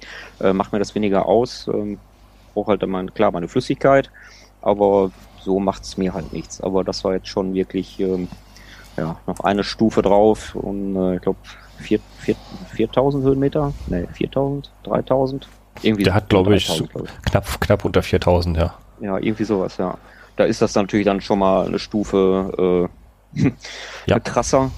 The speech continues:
Speaker 1: aber ja, in, in dem Moment ist es hart, unheimlich hart auch, aber ja, im Nachhinein, ja. Wovon kannst du erzählen? Von solchen Sachen.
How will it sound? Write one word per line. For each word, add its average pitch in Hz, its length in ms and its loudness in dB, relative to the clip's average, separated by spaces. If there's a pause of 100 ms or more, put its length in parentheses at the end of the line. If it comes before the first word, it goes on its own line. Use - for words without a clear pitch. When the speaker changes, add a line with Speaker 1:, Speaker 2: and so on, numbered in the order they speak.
(120)
Speaker 1:
aber 95 460 2 (800)
ja, 87 140 2
in, 90 240 -4 (280)
in 98 100 -2
dem 104 120 4
Moment 110 240 4
ist 113 100 4
es 95 140 -2
hart, 117 440 0 (100)
unheimlich 120 420 0
hart 113 300 2
auch, 107 440 0
aber 98 460 2 (640)
ja, - 80 -12
im - 80 -12
Nachhinein, 87 540 -4 (440)
ja. 50 220 -10 (960)
Wovon 107 260 0
kannst 113 260 -4
du 120 60 4
erzählen? 113 580 2 (420)
Von 95 120 -8
solchen 92 320 -4
Sachen. - 280 -8